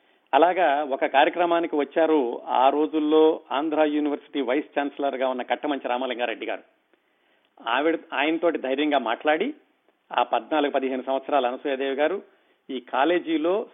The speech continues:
సంగీతం అనేది కూడా ఒక అంశంగా ఉండాలి, సంగీతం అనేది ఒక అంశంగా ఉంటే కనుక ఎక్కువ మంది నేర్చుకుంటారు అని ఆయనతోటి వాదించి, మొత్తానికి ఎస్ఎస్ఎల్సీలో సంగీతాన్ని ఒక సబ్జెక్టుగా కూడా పెట్టించారు.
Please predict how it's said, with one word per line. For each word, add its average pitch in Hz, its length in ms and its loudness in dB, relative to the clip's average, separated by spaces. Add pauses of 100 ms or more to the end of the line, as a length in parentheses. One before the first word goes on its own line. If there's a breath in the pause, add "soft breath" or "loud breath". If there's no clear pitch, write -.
సంగీతం 190 460 0
అనేది 170 280 -2
కూడా 160 240 4
ఒక 160 200 -2
అంశంగా 147 460 0
ఉండాలి, 143 460 2
సంగీతం 170 500 -2
అనేది 170 180 0
ఒక 151 160 0
అంశంగా 147 400 -2
ఉంటే 139 280 -2
కనుక 135 240 -4
ఎక్కువ 131 320 -2
మంది 143 320 0 (420 soft breath)
నేర్చుకుంటారు 156 760 0
అని 147 160 -4
ఆయనతోటి 147 460 -4
వాదించి, 156 680 -2 (420 soft breath)
మొత్తానికి 165 420 -2
ఎస్ఎస్ఎల్సీలో 165 800 -4
సంగీతాన్ని 180 600 -4
ఒక 147 140 -6
సబ్జెక్టుగా 139 540 -4
కూడా 139 220 -2
పెట్టించారు. 127 480 -8